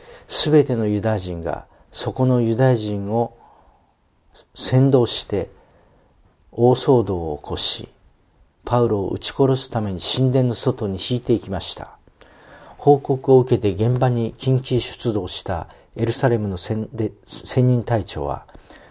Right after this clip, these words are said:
パウロを縛り、ローマ軍の要塞に連行させました。その時、パウロが千人隊長の許可を得て、ローマ軍の要塞に通じる階段の上で、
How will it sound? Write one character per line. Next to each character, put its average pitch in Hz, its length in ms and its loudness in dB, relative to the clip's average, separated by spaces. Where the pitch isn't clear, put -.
パ 127 160 2
ウ 117 120 4
ロ 101 120 -4
を 87 60 -6
縛 - 320 -4
り、 - 160 -14
ロ 120 160 2
ー - 20 2
マ 120 140 2
軍 104 160 -4
の 98 100 -4
要 107 180 2
塞 107 220 -2
に 117 140 -2
連 101 180 -2
行 95 160 -8
さ - 140 -8
せ - 140 -8
ま 76 100 -6
し - 140 -6
た。 - 260 -16
そ 143 200 2
の 147 140 2
時、 120 480 -2
パ 131 160 0
ウ 123 100 4
ロ 104 120 0
が 110 200 -2
千 135 300 0
人 139 180 -2
隊 135 240 0
長 107 260 -4
の 87 220 -8
許 143 160 0
可 110 180 -4
を 92 140 -4
得 107 140 -4
て、 - 300 -8
ロ 127 200 6
ー - 20 2
マ 127 160 2
軍 104 220 -4
の 117 140 0
要 117 200 4
塞 120 240 -4
に 110 140 -4
通 123 280 2
じ 117 140 0
る 104 80 -2
階 131 280 0
段 127 200 0
の 113 120 -2
上 117 240 6
で、 - 180 -8